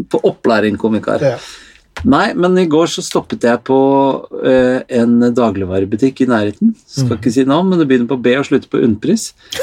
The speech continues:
Speaker 1: Og <laughs> der kommer det en vild fremmed dame bort til meg,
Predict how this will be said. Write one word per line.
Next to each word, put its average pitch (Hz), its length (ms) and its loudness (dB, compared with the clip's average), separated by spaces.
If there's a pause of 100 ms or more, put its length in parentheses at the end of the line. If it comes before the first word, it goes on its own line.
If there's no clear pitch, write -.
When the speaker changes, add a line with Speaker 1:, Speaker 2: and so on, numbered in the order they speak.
(760)
Speaker 1:
Og 151 680 4 (360)
<laughs> - 960 -6 (1300)
der 139 280 0
kommer 117 480 0
det - 80 -2
en 131 140 0
vild 110 280 2
fremmed 101 400 -2
dame 98 280 -2
bort 98 160 -2
til 110 140 -2
meg, 190 160 -2